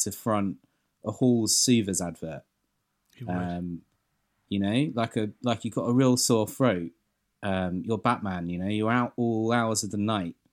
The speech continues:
Speaker 1: out in the cold, dark
Speaker 2: <laughs>
Speaker 1: streets, well, rooftops of Gotham, and your throat, <laughs> you got a tickly cough,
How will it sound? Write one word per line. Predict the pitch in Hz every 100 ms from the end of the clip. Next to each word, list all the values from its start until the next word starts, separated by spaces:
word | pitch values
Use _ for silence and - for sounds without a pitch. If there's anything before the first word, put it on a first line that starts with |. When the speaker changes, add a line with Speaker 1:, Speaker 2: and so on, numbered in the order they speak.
| _ _ _ _ 117
Speaker 1:
out | 113 110
in | 104
the |
cold, | - - 113 104 -
dark | 113 98 -
Speaker 2:
<laughs> |
Speaker 1:
streets, | - 110 90 - -
well, | 120 95 90 - 113
rooftops | 127 143 143 123 -
of | 131 -
Gotham, | 127 123 92 82 - _ _ _ _ _
and | 113 123
your | 113
throat, | - 139 -
<laughs> | -
you | 113 123
got | 147
a | 143
tickly | 160 139 117 92
cough, | 170 156 -